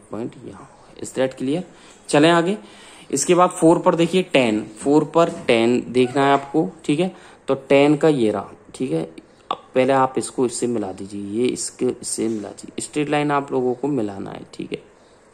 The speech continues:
ये, ये, ठीक है। यहाँ पर जाकर मिला है, तो आप लोगों को क्या करना है, थोड़ा bend होके आ जाएगा ये।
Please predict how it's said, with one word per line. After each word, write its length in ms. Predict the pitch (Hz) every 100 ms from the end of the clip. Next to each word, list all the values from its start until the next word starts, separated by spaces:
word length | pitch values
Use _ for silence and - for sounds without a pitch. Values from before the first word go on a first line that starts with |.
| _ -
ये, 180 | 107 - - -
ये, 140 | - - - - -
ठीक 120 | 135
है। 140 | 143 147 - - - 131
यहाँ 180 | 131
पर 140 | 139 165
जाकर 280 | 156 151 147
मिला 240 | 135 131
है, 100 | 147
तो 160 | 175 156
आप 280 | 127 135 135
लोगों 200 | 139 147
को 60 | 151
क्या 120 | 160
करना 260 | 151 131
है, 120 | 151 156 - - -
थोड़ा 160 | 147 151
bend 400 | 131 117 127 151
होके 280 | 143 135 151
आ 100 | 123
जाएगा 260 | 104 95 95
ये। 180 | 92